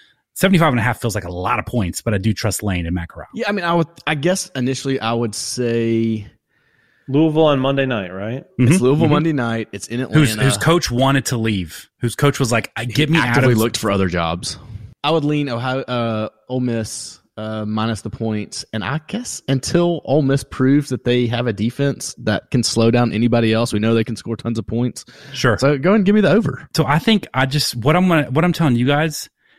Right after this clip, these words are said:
Speaker 1: is I think I'm just gonna bet the Ole Miss over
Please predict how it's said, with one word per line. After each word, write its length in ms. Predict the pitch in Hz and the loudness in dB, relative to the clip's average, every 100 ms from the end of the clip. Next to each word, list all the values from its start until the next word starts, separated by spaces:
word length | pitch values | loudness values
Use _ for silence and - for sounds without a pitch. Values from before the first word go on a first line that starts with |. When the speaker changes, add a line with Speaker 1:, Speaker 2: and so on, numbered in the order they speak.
| _ | _
Speaker 1:
is 140 | 139 127 | -4 0
I 40 | |
think 140 | 165 180 | 2 2
I'm 60 | |
just 140 | 160 156 | 0 2
gonna 160 | 127 | 2
bet 400 | 98 120 127 - _ - | 0 0 0 -2 _ -10
the 140 | 113 | -6
Ole 160 | 104 123 | 0 2
Miss 360 | 131 113 - - - | 2 0 -4 -10 -2
over 600 | 131 107 110 104 95 | 0 0 0 -2 -4